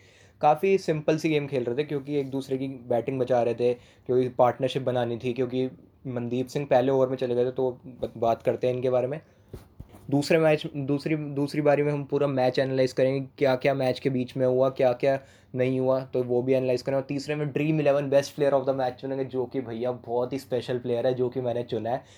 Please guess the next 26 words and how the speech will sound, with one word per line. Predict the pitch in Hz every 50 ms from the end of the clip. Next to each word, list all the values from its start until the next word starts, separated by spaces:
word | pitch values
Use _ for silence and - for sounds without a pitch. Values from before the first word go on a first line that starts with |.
| - - -
क्योंकि | - 156 147 147 - 160
उस | - 151 143 -
player | - 151 143 139 143
ने | 147 143
तो | 151
भाई | 139 123 123 127
कल | 135 - 156 156 - -
तबाही | 135 123 117 120 139 147
मचा | 139 123 127 113
दी। | 120 135 139
run | 131 131 143 156 156 160
इतने | 147 - - 156 147
नहीं | 151 147
मार | 143 139 131 131 135
गया, | 139 147 151 147 131
but | 131 131 131 135
match | 127 123 123 135 135 135 123
बदल | 113 101 101 95 95
गया, | 98 107 107
match | 110 120 123 131 143 143 - - 127 120 123 - - - - - _ -
वही | 123 131 131 127
ले | 113 113 104
गया | 101 120 123
अपने | 123 123 123 110
साथ | - 117 98 95 92 -
ही। | 98 -